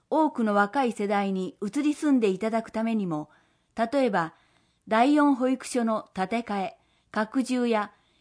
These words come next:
北幼稚園の存続、幼稚園の三歳児保育の早期実施など、積極的提案こそ必要だと考えます。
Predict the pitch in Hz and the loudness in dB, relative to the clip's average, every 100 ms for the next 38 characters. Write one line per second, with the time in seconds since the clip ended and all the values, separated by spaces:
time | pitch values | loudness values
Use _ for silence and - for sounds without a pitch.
0 | _ - 226 294 294 294 285 277 247 214 | _ -4 0 2 2 0 -2 0 0 0
1 | 185 - 190 214 202 202 196 - _ _ | -2 -4 -4 -2 -4 -6 -8 -10 _ _
2 | _ _ _ _ _ - 240 294 320 - | _ _ _ _ _ -4 2 2 2 -2
3 | 294 247 202 160 - _ - 220 285 285 | 0 2 0 -2 -4 _ -4 -2 0 0
4 | 277 269 254 247 254 226 175 156 - _ | 0 0 -2 -2 -2 -2 -4 -6 -8 _
5 | _ _ - 294 277 202 170 196 - 240 | _ _ -2 0 0 -2 -4 -6 -4 -4
6 | 233 190 156 - _ _ _ _ - 226 | -2 -2 -6 -10 _ _ _ _ -2 0
7 | 226 - 302 285 277 254 262 254 262 262 | 0 -2 -2 -2 -2 -2 2 4 4 2
8 | 254 262 226 165 - - - - 277 269 | 0 -4 -4 -6 -6 -14 -12 -2 2 2
9 | 262 262 180 170 180 175 165 165 - | 0 -2 -4 -4 -2 -2 -2 -6 -10